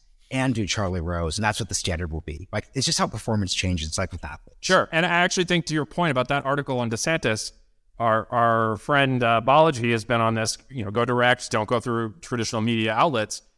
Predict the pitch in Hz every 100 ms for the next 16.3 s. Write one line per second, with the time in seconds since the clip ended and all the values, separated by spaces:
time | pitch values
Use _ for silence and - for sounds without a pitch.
0 | _ 135 135 131 170 175 170 214 - 151
1 | 131 - 180 156 120 - 120 - 117 113
2 | 110 110 107 - - 190 - - 117 117
3 | 113 - 143 151 127 123 123 117 113 -
4 | - 110 - - 117 107 110 101 127 120
5 | 120 110 107 - _ - - 113 113 127
6 | 110 120 139 131 127 123 127 107 104 98
7 | 113 113 110 110 104 104 - 117 113 104
8 | 107 107 123 127 127 - _ _ _ _
9 | - 139 - - 165 151 165 139 131 151
10 | 170 156 - 127 120 113 120 - 135 147
11 | 156 131 123 123 120 120 117 110 110 -
12 | 113 101 120 110 92 - _ _ - 120
13 | 123 120 117 107 104 101 101 101 110 98
14 | 113 123 127 113 110 107 101 - 123 170
15 | 151 131 113 147 - 117 - 107 131 139
16 | 107 92 85